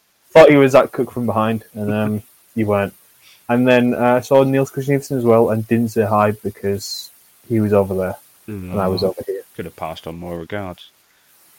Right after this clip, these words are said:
Speaker 1: My friend's a big fan of you, Mister Iverson.
Speaker 2: Mister Iverson. Oh. <laughs> Anyway,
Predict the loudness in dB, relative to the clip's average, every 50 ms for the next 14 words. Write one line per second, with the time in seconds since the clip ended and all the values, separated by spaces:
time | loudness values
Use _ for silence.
0 | _ _ _ _ _ _ _ _ _ -20 -20 -20 -20 _ _ _ _ _ _ _
1 | _ -6 -2 -2 -2 2 4 4 4 4 4 4 2 2 4 6 6 8 8 8
2 | 6 4 4 2 0 2 4 6 6 6 4 4 0 -4 -6 -8 -10 -10 -16 -20
3 | -20 -20 -20 _ _ _ _ _ _ _ _ _ _ _ -20 _ _ _ _ _
4 | _ _ _ -20 _ _ -20 _ -20 -20 _ _ -20 -20 _ _ _ _ _ _
5 | _ -20 -20 -20 -20 -20 _ _ -20 -16 -16 -16 -16 -18 -20 -20 -20 -20 -20 -20
6 | -20 -20 -20 _ _ _ _ _ _ _ _ -4 -4 -2 -2 -2 -4 -4 -8 -8
7 | -10 -14 _ _ _ _ 4 4 4 6 4 2 0 0